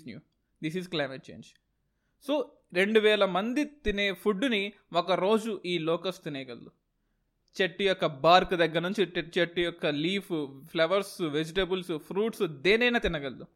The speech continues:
That is the sadness of this. కానీ ఇక్కడ ఒక గుడ్ థింగ్ కూడా ఉంది. So, ఈ టైంలో అటాక్ చేయడం వల్ల రబీ క్రాప్ పంట చేతికొచ్చేసింది, ఫుడ్ గోడౌన్స్‌లో హ్యాపీగా స్టోర్ అయ్యింది, and ఖరీఫ్ క్రాప్ ఇంకా సో చేయలేదు. ఖరీఫ్ క్రాప్ సో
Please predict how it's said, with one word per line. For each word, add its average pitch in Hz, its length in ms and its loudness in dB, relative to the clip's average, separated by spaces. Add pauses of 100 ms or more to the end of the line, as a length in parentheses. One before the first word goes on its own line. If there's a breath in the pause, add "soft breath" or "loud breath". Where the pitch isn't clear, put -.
(160)
That 170 120 0
is 175 100 0
the 170 80 -4
sadness 151 400 -4
of 127 80 -12
this. - 180 -20 (460)
కానీ 240 140 2
ఇక్కడ 220 180 2
ఒక 180 180 0
గుడ్ 175 160 -2
థింగ్ 185 140 -4
కూడా 175 160 -2
ఉంది. 131 180 -12 (580)
So, 277 100 -2 (160)
ఈ 175 140 -4
టైంలో 214 280 0
అటాక్ 220 260 2
చేయడం 208 180 4
వల్ల 185 420 4 (160)
రబీ 170 320 2
క్రాప్ 208 440 0
పంట 175 260 -2
చేతికొచ్చేసింది, 180 840 -4 (180)
ఫుడ్ 208 300 -2
గోడౌన్స్‌లో 202 420 4
హ్యాపీగా 175 480 0
స్టోర్ 170 260 -2
అయ్యింది, 170 520 -2 (160 soft breath)
and 247 140 -2
ఖరీఫ్ 196 240 2
క్రాప్ 208 260 -2
ఇంకా 180 160 -4
సో 165 160 -4
చేయలేదు. 131 360 -8 (320)
ఖరీఫ్ 226 260 2
క్రాప్ 226 260 0
సో 208 120 2